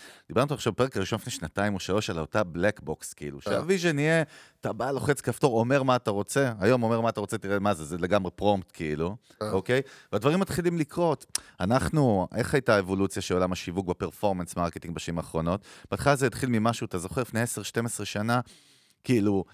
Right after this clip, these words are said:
Speaker 1: אה, שכל אחד יכול לעשות לבד, ואז זה נהיה מקצוע,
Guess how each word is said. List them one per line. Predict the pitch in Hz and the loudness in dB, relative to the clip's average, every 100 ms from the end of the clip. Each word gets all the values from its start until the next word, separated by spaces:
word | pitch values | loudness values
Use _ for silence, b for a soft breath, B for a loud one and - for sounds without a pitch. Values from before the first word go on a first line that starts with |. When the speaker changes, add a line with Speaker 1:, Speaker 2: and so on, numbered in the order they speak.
| b b 107 | b b 0
Speaker 1:
אה, | 117 | 2
שכל | 139 143 143 | 2 2 2
אחד | - 107 | 2 0
יכול | 92 95 | 2 2
לעשות | 82 - - | 0 -4 -6
לבד, | 80 78 95 95 80 | -4 -2 -4 -4 -2
ואז | 101 | 0
זה | 117 | 0
נהיה | 107 113 | -2 -4
מקצוע, | 107 - - 113 | -6 -4 0 0